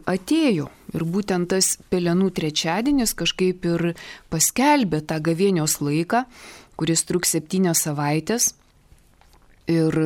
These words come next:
tikroji gavėnia, ji prasideda nuo sekmadienio. Mes nuo, nuo vakar ją pradėjom, nes Pelenų trys, nuo Pelenų trys dienos, jos yra ypatingos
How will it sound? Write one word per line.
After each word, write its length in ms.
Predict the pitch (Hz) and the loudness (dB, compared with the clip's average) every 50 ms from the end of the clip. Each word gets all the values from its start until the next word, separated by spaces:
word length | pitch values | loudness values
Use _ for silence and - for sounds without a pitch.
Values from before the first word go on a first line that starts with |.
| 151 151 151 - - - - - - - - - - - - _ _ _ _ _ - | 0 -2 -6 -12 -20 -20 -20 -20 -20 -20 -20 -20 -20 -20 -20 _ _ _ _ _ -2
tikroji 480 | 165 151 - 196 220 240 254 247 208 196 | -2 0 2 4 4 6 4 4 4 2
gavėnia, 540 | 196 175 165 175 165 165 175 190 220 254 269 - - | 2 2 2 4 4 4 4 4 2 0 -2 -4 -4
ji 200 | - 196 175 190 | -2 0 0 0
prasideda 920 | 190 - 185 180 180 180 - 202 185 190 190 185 170 185 180 180 175 180 - - _ _ _ - - - - - - - - _ | 0 0 0 2 2 2 0 0 0 2 0 2 2 2 2 2 2 0 -4 -10 _ _ _ -20 -20 -20 -20 -20 -20 -20 -20 _
nuo 300 | - 170 175 175 170 165 | 2 4 4 4 4 4
sekmadienio. 920 | 160 - - 175 165 - 185 202 220 247 247 220 175 165 151 143 139 135 - _ - _ _ _ _ _ _ - | 2 0 -2 -2 -2 0 2 2 4 4 2 2 0 -2 -2 -2 -4 -8 -12 _ -20 _ _ _ _ _ _ -8
Mes 400 | 170 151 156 151 147 143 - - | -4 -2 -2 -2 0 -2 -2 -2
nuo, 280 | - 151 147 147 147 139 - | -2 -4 -2 -4 -4 -6 -2
nuo 220 | - 170 160 156 | 0 0 2 2
vakar 560 | 156 151 190 214 247 254 - - 185 165 156 151 - - - - - - - - | 2 2 4 4 4 4 4 2 2 2 2 -4 -8 -16 -18 -16 -18 -18 -14 -8
ją 280 | - 147 160 180 180 180 | -2 0 2 2 2 2
pradėjom, 640 | 180 - 170 160 151 139 151 170 214 262 302 302 277 | 0 0 0 0 0 2 2 2 4 4 4 4 4
nes 280 | 233 190 175 - - - - _ _ _ | 4 4 2 2 0 -2 -6 _ _ _
Pelenų 580 | _ - 170 170 165 170 165 170 180 196 233 254 247 - - | _ -2 0 2 2 2 4 4 4 4 4 2 0 -2 -2
trys, 560 | - 180 180 180 175 170 170 - - - - - - - - - _ - | -2 0 0 2 2 2 2 0 -2 -2 -6 -10 -16 -20 -20 -16 _ 0
nuo 140 | 165 160 156 | 0 0 2
Pelenų 600 | - 170 165 165 160 160 180 208 233 247 240 220 - - - - _ - _ | 2 2 2 4 4 4 4 4 4 4 2 0 -2 -6 -20 -20 _ -18 _
trys 380 | - - 185 190 185 165 156 143 | -2 0 2 2 2 2 0 0
dienos, 480 | 143 156 185 226 254 247 214 180 170 - 180 | 0 2 2 4 4 4 4 4 2 2 2
jos 180 | 170 165 - | 2 0 0
yra 220 | - 156 165 165 156 | 0 2 2 2 0
ypatingos 1160 | - - 190 175 - - 160 156 151 - - 247 285 294 277 254 196 165 151 147 - - - | 0 -2 -4 -4 -2 -2 -2 -2 -2 -2 2 4 6 6 6 6 4 2 0 2 0 -2 -2